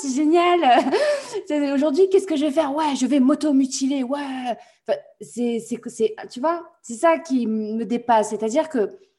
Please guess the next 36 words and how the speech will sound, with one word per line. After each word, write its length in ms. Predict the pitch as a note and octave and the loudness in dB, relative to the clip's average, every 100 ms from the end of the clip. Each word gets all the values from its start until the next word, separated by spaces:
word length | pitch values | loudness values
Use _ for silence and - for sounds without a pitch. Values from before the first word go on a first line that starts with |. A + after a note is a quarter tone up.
| _ _ _ | _ _ _
l'autre 420 | - B3+ E4 - G3 | 0 4 4 2 -2
doit 120 | A3 | -2
comprendre 440 | A3+ A#3+ B3+ C4 | 0 -4 0 -2
quand 120 | A3+ A3 | 0 0
même 220 | B3 A3+ | 0 0
en 80 | G3 | -4
face 420 | - D#4+ C#4+ - | 0 0 -2 -6
que 220 | A#3 G3+ | 0 0
pour 280 | G3 - A3+ | 0 -8 -8
que 100 | A#3+ | -8
tu 220 | - A#3 | -8 -6
en 100 | A3 | -4
viennes 400 | G#3 C4+ C#4 B3 C4 | -2 -2 0 -4 -8
à 120 | A#3 G#3+ | -14 -12
faire 180 | A#3 | -12
ça 140 | G#3 B3 | -4 -4
à 60 | |
ton 120 | A3+ A3 | -4 -6
corps 240 | A#3+ - | -8 -10
physique, 540 | - A#3 A#3 E4 - - - _ _ _ _ | -10 -8 -4 -4 -4 -10 -12 _ _ _ _
c'est 140 | - B3+ | -8 -4
que 80 | C4+ - | -4 -2
intérieurement, 760 | C4+ C4 A#3+ A#3 A3+ A3+ D#4 | -4 -2 -4 0 0 2 4
la 100 | C#4+ | 4
souffrance 500 | G#3+ A#3 - C#4 C4 | 2 -4 -4 -4 0
est, 140 | A3+ F#3+ - - | -2 -2 -6 -4
est 280 | F#3 - | -4 -6
telle 500 | - D4 F#4 A#3+ F3+ - - _ _ _ _ _ | -4 2 2 2 0 -6 -20 _ _ _ _ _
que 100 | A#2 | -4
quelque 300 | C#4 - B3+ | -2 0 -2
part, 300 | B3 D4+ D#4+ | 2 0 0
c'est, 340 | - B3+ A#3 | -2 0 2
euh, 200 | F3 B2+ - | 0 -4 -8
un 100 | A#3+ | -10
tout 240 | - F#4 | 0 2
petit, 360 | F#4 F4+ D#4 | 2 -2 -8